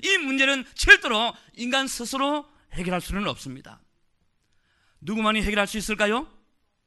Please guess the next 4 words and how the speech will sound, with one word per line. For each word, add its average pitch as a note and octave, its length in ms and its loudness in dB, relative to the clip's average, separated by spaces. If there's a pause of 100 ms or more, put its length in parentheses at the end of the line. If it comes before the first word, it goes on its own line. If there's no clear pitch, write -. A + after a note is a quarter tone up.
(220)
누구만이? C4 540 2 (1500)
하나님만이. A2 1080 -10 (1600)
전능하신 A#3+ 680 0
하나님만이 B3 840 4